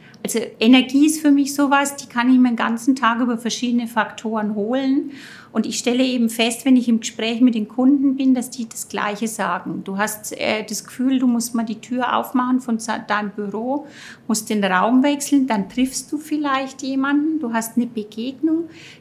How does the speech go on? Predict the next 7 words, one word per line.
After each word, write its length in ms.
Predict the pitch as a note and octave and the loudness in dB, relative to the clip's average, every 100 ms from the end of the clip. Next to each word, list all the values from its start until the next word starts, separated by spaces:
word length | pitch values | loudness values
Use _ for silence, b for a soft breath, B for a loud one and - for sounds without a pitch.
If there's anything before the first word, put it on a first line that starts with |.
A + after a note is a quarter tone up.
| - | -2
die 80 | A#3 | 2
dich 260 | C4 - | 2 2
auf 240 | A3 - - | 0 0 0
ganz 440 | A3+ B3 - - | 0 0 -2 0
neue 640 | A3 G#3 A#3 B3+ B3+ B3 - B B B _ | 0 0 -2 -2 -2 -4 -8 B B B _
Gedanken 680 | - A3+ F#3+ F#3+ A#3+ C#4+ D4 | -2 0 2 0 2 2 2
bringt 540 | D4+ D#4 G4+ G#4 - | 2 0 -2 -8 -18